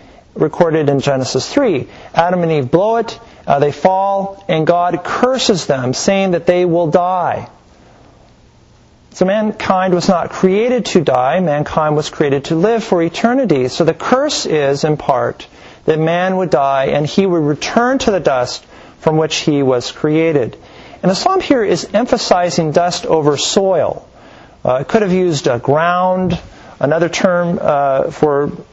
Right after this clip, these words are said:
you know, the earth from which you come, but it, it emphasizes here dust.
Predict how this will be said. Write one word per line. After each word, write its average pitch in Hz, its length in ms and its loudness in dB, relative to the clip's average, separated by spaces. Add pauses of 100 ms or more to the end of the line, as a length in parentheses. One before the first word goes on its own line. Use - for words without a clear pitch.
(580)
you 147 100 0
know, 117 140 0
the 131 100 2
earth 180 340 0
from 170 140 0
which 151 180 -2
you 170 60 2
come, 220 300 0
but 190 100 2
it, 180 160 0
it 175 180 0
emphasizes 220 720 0
here 175 240 2
dust. 147 800 0